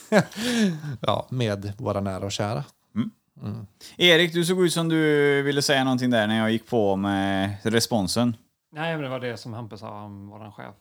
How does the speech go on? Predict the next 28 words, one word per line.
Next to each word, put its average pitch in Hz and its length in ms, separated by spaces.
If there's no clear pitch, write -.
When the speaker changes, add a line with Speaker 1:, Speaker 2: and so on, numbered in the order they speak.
Speaker 2:
Ja. 110 280
Speaker 3:
Har - 80
gått - 120
ut - 220
med. - 100
Speaker 2:
Ja. - 240
Speaker 3:
Så. - 60
Speaker 2:
Ja, 208 460
då, 202 360
eh, 214 420
har 202 80
vi 202 100
skickat 208 360
ut 190 180
det. 160 460
Eh, - 60
för 226 220
att 226 120
få 226 280
ett 220 160
polyförhållande 165 800
att 156 60
fungera, 156 560
eller 147 120
alltså 147 160
ett - 240
fungerande 123 760
polyförhållande. 110 800